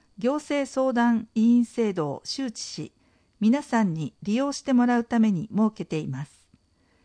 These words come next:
道路、社会福祉、医療保険など、行政全般に関しての苦情や要望を受け付けますので、ご利用ください。相談は無料、秘密厳守です。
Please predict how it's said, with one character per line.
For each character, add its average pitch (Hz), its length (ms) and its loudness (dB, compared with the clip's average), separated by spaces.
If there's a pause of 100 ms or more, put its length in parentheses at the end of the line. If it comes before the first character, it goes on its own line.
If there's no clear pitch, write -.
(260)
道 262 280 -2
路、 156 260 -4
社 - 220 -6
会 277 240 -2
福 - 240 -10
祉、 - 320 -6 (240)
医 202 80 -2
療 277 260 0
保 277 120 -4
険 185 260 -2
な 175 160 -2
ど、 151 240 -8 (480)
行 262 160 -2
政 262 360 -2
全 262 220 2
般 269 200 0
に 262 180 2
関 247 240 2
し - 80 -12
て 165 160 -6
の 143 180 -6 (120)
苦 - 120 -6
情 247 240 2
や 226 300 0
要 254 240 0
望 240 340 0
を 220 60 -2
受 208 260 -6
け - 20 -20
付 - 140 -8
け 226 40 2
ま 214 120 4
す - 140 -8
の 160 100 -4
で、 - 240 -12 (380)
ご 196 100 -2
利 220 140 -2
用 220 180 2
く 214 140 -8
だ 196 100 -4
さ 185 220 -6
い。 - 100 -12 (840)
相 269 280 -2
談 262 240 2
は 240 160 2
無 185 160 0
料、 202 360 -2 (220)
秘 - 140 0
密 262 260 0
厳 226 260 2
守 180 140 -6
で - 140 -12
す。 - 200 -20